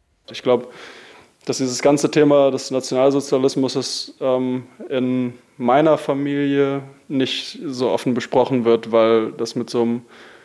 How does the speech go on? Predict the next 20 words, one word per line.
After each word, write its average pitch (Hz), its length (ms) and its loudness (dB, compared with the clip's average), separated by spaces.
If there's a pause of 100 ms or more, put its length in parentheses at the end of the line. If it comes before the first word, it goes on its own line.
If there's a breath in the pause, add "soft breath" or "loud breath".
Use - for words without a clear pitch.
(460 loud breath)
ja, 117 180 6
mit 113 120 0
so 123 80 0
einem 117 80 2
unglaublichen 120 1000 0 (200)
Schmerz 120 420 2
verbunden 143 520 2
ist. 135 320 -2
Und 117 120 -10
wenn 120 120 0
ich's - 180 -4
mal 120 160 2
versucht 127 420 0
habe, 139 240 4
mit 123 120 -2
meiner 123 200 0
Tante 135 280 2
oder 123 140 2
meinem 120 420 -2
Opa 120 540 2